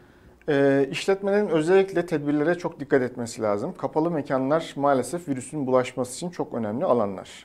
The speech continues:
İnsanlar tabii ki yemek yerken, e, maskelerini açmak zorundalar ve maskeyi açınca da hastalık bulaşabiliyor. E, dolayısıyla insanların birbirine uzak oturacak şekilde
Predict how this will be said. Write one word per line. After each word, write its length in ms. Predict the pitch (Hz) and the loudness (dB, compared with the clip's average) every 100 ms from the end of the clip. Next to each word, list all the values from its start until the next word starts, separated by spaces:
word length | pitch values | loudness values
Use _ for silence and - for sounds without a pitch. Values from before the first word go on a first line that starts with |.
| - | -6
İnsanlar 640 | 147 147 160 160 156 151 - | -6 -2 -2 0 -2 -2 -6
tabii 220 | 147 143 | -6 -6
ki 120 | 143 | -4
yemek 360 | 135 135 139 139 | -2 -2 -2 0
yerken, 360 | 123 110 151 160 - - | 0 0 -4 -6 -12 -8
e, 60 | |
maskelerini 580 | 117 127 127 - 113 135 | -4 -2 -2 -6 -6 -4
açmak 320 | 139 - 139 | -6 -8 -12
zorundalar 540 | - 113 98 98 160 127 | -8 -8 -8 -6 -6 -6
ve 40 | |
maskeyi 440 | 120 135 - 123 110 | -6 -6 -8 -8 -8
açınca 360 | 113 131 110 | -8 -6 -4
da 100 | 147 | -4
hastalık 400 | 135 - 123 - | -6 -6 -8 -6
bulaşabiliyor. 640 | 127 110 - 139 107 101 165 - - - - - - - | -6 -6 -4 -6 -6 -8 -12 -18 -20 -20 -20 -20 -20 -8
E, 260 | 120 123 127 | -2 0 2
dolayısıyla 460 | 160 170 175 196 175 | 4 4 4 0 -4
insanların 480 | 170 175 175 180 175 | -2 -2 0 -2 -4
birbirine 240 | 165 180 | -4 -2
uzak 320 | 160 160 180 | 0 0 0
oturacak 420 | 147 123 107 107 | -2 -2 -4 -4
şekilde 460 | - 113 110 101 | -8 -12 -10 -10